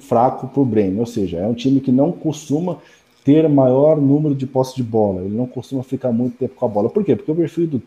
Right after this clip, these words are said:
do Bremen é um perfil mais, mais reativo, né? Ele tem como característica aquele time que deixa, de certa forma, o seu adversário ficar com a bola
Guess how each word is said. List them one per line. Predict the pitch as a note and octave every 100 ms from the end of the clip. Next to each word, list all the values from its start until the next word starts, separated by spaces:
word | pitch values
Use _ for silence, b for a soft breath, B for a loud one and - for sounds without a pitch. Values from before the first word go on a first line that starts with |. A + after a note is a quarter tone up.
| -
do | A#2
Bremen | G#2 E3+ D#3
é | C#3+
um |
perfil | E3 D#3+ - D#3+
mais, | D3 E3+ E3+ b b b -
mais | C#3+
reativo, | B2 D3+ A#3 - F3+ C#3+ - _ _ _ -
né? | B2 B2+ _ _ F#2+
Ele | F#2+ G2 _ -
tem | B2+ F#3 G3 B B
como | - C#3
característica | C#3 B2+ - - A2+ E3+ F#3+ A#2
aquele | C3+ C3
time | - C#3+ B2
que | - C3+ - B B B
deixa, | G2+ C3 A3 - B2
de |
certa | A#2+ C3 - A#2+
forma, | - B2 G#2+ G#2 G2 B B
o | A2
seu | G#2 C3+
adversário | A#2+ A#2+ A#2+ - G#2+
ficar | G2+ A2+ C#3 D#3
com | -
a |
bola | B2+ G#2 A2+ F#3+ C4